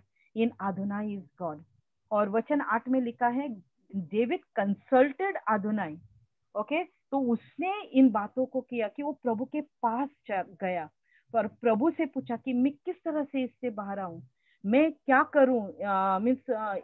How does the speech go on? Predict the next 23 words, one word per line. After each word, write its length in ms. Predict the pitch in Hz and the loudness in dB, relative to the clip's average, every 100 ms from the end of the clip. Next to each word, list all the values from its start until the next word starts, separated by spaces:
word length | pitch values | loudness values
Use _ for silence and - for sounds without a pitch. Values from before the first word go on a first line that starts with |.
| 208 | -6
है 180 | 208 | -4
ना, 120 | 226 285 | 0 2
मैं, 300 | 254 240 202 | 2 0 -2
मैं 280 | 226 214 | -4 -4
डूब 280 | 170 180 262 | -6 0 0
जा 220 | 214 233 | 0 -2
रहा 140 | 208 202 | 0 -4
हूं, 140 | 170 - _ _ _ | -6 -14 _ _ _
मुझे 260 | 208 190 254 | -6 0 0
तकलीफ 500 | 262 233 240 277 294 | 0 -4 0 -2 0
हो 80 | 254 | -2
रही 280 | 220 214 202 | 0 -6 -8
है, 80 | |
लोग 260 | 196 208 220 | -2 -2 0
मुझे 180 | 233 254 | 0 0
मारने 400 | 226 185 185 214 | 0 -2 -6 -6
वाले 240 | 202 185 | -6 -6
हैं। 180 | 180 170 | -8 -10
तो 360 | - _ _ 233 | -14 _ _ -2
यहोवा 420 | 214 220 220 302 | 2 4 6 4
ने 100 | 339 | 4
उसे 260 | 302 - | 0 -2
उत्साहित 520 | 277 214 _ 208 180 | -6 -6 _ -4 -4